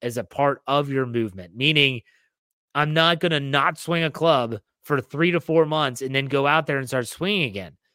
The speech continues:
You gotta keep your body, and this is part of fitness, keep your body used to that movement, that, that path of the golf club, moving those muscles, that is important.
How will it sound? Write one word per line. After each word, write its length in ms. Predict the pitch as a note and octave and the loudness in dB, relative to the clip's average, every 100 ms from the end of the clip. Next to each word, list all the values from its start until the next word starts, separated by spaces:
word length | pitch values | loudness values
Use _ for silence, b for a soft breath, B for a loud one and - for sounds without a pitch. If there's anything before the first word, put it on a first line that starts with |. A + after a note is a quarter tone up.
| _ _ _ - | _ _ _ -10
You 100 | B2 | 2
gotta 260 | D#3+ F#3 | 4 4
keep 220 | F3+ F#3+ | 0 0
your 100 | F#3+ | 2
body, 320 | E3 C#3+ C#3 C3+ | 4 4 2 0
and 80 | |
this 120 | B2 C3+ | -2 -8
is 80 | |
part 200 | - D#3 | -2 -2
of 60 | D#3+ | 4
fitness, 500 | A#3 G3+ C#3+ B2+ - _ _ - | 6 6 4 0 -6 _ _ -10
keep 240 | - G3 | -2 0
your 100 | A3 | 2
body 280 | G3 G3 F#3+ | 2 4 4
used 400 | F3 F3+ F#3 - | 2 2 0 -2
to 140 | F3+ E3+ | -2 2
that 300 | D#3+ D#3+ D3+ | 2 0 0
movement, 400 | D#3 C3+ A2+ F#2+ | 0 2 -4 -6
that, 180 | A2 - B2+ | -8 -8 -6
that 180 | B2 - | -6 -4
path 360 | D3 D#3 E3 E3 | 0 0 0 -4
of 120 | D3 | -2
the 100 | C#3 | 0
golf 320 | C#3 C#3 - | 2 2 0
club, 340 | D3 C#3 C#3 - _ _ _ - | 0 0 0 -6 _ _ _ -10
moving 400 | C3+ F3+ F#3+ F3+ | 0 2 4 4
those 260 | F3 E3 | 4 2
muscles, 540 | D#3 D3+ D3 D3+ C#3 - - | 2 -2 -2 -2 -4 -6 -8
that 240 | B2 C3+ | -2 -2
is 100 | B2+ | -2
important. 480 | B2 A2 A#2 F#2+ E2 | -6 -8 -6 -6 -10